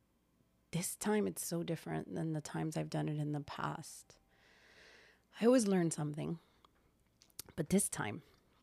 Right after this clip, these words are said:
I feel as if I've learned how to actually feel the gratitude, not just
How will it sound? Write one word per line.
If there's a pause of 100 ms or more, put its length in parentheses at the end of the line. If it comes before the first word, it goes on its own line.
(160)
I
feel
as
if
I've
learned
how
to
actually
feel
the
gratitude, (580)
not
just